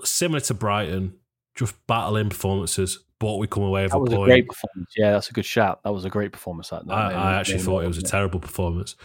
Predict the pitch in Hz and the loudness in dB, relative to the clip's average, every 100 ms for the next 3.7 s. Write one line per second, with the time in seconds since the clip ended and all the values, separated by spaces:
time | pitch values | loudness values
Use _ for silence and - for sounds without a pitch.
0 | - - - - 113 127 110 98 95 - | -20 -20 -20 -10 -2 0 0 -4 -8 -4
1 | 175 151 - - 415 392 - 151 120 131 | -2 -2 -4 0 4 4 2 0 0 0
2 | 127 117 - 139 123 151 147 135 - 135 | 0 -2 -4 -4 2 2 2 0 0 8
3 | 185 120 123 123 117 139 | 8 8 2 2 4 4